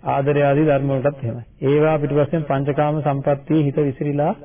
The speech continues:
හිත විසිරිලා, විසිරිලා ගියාම ඔක්කොම අමතක වෙනවා.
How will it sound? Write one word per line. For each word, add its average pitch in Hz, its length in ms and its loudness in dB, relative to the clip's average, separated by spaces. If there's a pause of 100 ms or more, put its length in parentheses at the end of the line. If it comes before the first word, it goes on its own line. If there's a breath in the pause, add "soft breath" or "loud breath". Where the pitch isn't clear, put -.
(340)
හිත 135 180 -6
විසිරිලා, 143 460 2
විසිරිලා 139 360 0
ගියාම 139 240 0
ඔක්කොම 160 760 -6
අමතක 135 300 -6
වෙනවා. - 260 -16